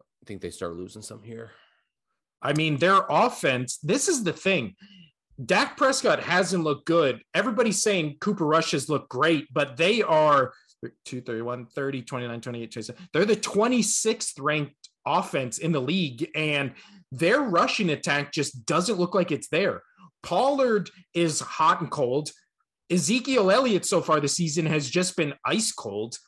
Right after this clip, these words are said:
Speaker 2: Like, I mean, I feel like every week we're reading off his stats, and doesn't it seem like every week he rushes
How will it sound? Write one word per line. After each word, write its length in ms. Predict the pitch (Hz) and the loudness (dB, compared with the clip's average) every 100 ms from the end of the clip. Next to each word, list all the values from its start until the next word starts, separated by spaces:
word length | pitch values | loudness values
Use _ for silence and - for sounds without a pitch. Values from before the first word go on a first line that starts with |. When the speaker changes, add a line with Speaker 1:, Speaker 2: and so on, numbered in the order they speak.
| - | 0
Speaker 2:
Like, 180 | 160 175 | 0 4
I 40 | |
mean, 180 | 185 196 | 4 4
I 80 | 175 | 2
feel 260 | 165 247 240 | 2 0 4
like 280 | 214 190 - | 2 0 -4
every 440 | 208 220 190 226 208 | 0 0 2 2 2
week 360 | 156 233 202 143 | 2 0 0 0
we're 140 | 147 | -2
reading 440 | 131 165 175 160 | 0 0 0 0
off 320 | 156 156 151 - | 2 0 -2 -4
his 400 | 160 151 131 - - - | 0 0 -2 -10 -14 -6
stats, 580 | - - 160 175 175 - | -4 2 2 2 -2 -2
and 240 | 170 170 | -2 -2
doesn't 260 | 156 214 262 | 0 0 0
it 100 | 220 | -2
seem 120 | 233 | 0
like 240 | 202 180 175 | 2 0 0
every 260 | 185 214 | 0 0
week 360 | 170 185 180 - | 0 0 -2 -4
he 120 | 190 | -2
rushes 720 | 160 160 185 - 185 156 143 | 0 4 4 2 0 0 -2